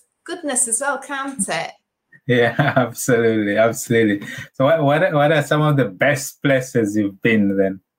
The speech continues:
Speaker 2: <clears throat>
Speaker 1: Oh, I absolutely love Fiji. Um,
Speaker 2: Yeah. <laughs>
Speaker 1: Fiji is one of my all-time favourites.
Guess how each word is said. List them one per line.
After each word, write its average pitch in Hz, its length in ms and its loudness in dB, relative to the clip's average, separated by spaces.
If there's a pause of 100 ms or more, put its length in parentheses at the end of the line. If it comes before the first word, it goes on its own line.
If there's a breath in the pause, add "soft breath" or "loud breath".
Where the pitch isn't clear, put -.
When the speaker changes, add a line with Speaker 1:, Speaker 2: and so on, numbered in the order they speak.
(440)
Speaker 2:
<clears throat> 147 440 0
Speaker 1:
Oh, 208 200 0
I 226 160 2
absolutely 214 540 -4
love 214 380 -4 (100)
Fiji. 190 800 0 (300)
Um, 196 160 -12
Speaker 2:
Yeah. 123 260 2 (260)
<laughs> 135 320 2
Speaker 1:
Fiji 190 800 -2
is 202 480 -2
one 208 180 -6
of 202 60 -10
my 190 360 -2
all-time 202 680 -4
favourites. 190 800 -2